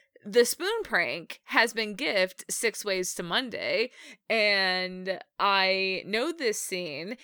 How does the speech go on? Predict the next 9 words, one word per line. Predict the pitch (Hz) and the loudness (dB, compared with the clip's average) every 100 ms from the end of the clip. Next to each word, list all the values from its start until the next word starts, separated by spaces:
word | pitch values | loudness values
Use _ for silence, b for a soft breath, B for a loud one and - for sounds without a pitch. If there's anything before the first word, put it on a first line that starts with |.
| B - | B -2
and | 220 - | -2 0
I'm | 233 233 214 | -2 -2 -2
watching | 202 247 403 - 208 165 | 0 0 0 -4 -8 -8
it | 196 139 247 - - - _ _ _ _ 226 | -6 -4 -4 -6 -18 -20 _ _ _ _ -2
in | 269 285 294 302 320 - - | 0 -2 -6 -8 -10 -12 -12
Netflix, | 254 269 254 - 165 165 262 - - - - - b b b b _ _ b b - | 0 0 0 -4 -2 -2 -2 -6 -8 -6 -8 -12 b b b b _ _ b b 2
this | 233 - - | 4 4 0
episode | 180 185 269 285 285 | -2 0 -2 -2 -2
seventeen, | - 269 285 285 262 240 151 104 170 226 | -2 -4 -4 -10 -10 -10 -10 -10 -10 -12